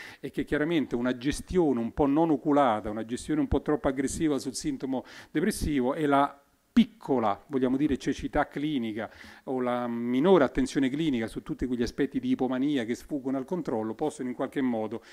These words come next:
e allora lì il fatto che un paziente risponda poco a un trattamento antidepressivo in primo episodio deve far pensare che quello non sarà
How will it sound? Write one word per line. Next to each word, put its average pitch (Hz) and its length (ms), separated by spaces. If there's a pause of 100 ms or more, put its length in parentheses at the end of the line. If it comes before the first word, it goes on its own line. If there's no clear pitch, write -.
(100)
e 156 60
allora 160 220
lì 175 160
il 156 80
fatto 185 260
che 147 60
un 135 60
paziente 151 320
risponda 147 420
poco 143 500 (240)
a - 80
un 135 140
trattamento 143 800
antidepressivo 139 880
in 113 160
primo 156 300
episodio 170 440
deve 160 240
far 139 200
pensare 143 480
che 123 100
quello 165 240
non 151 160
sarà 151 320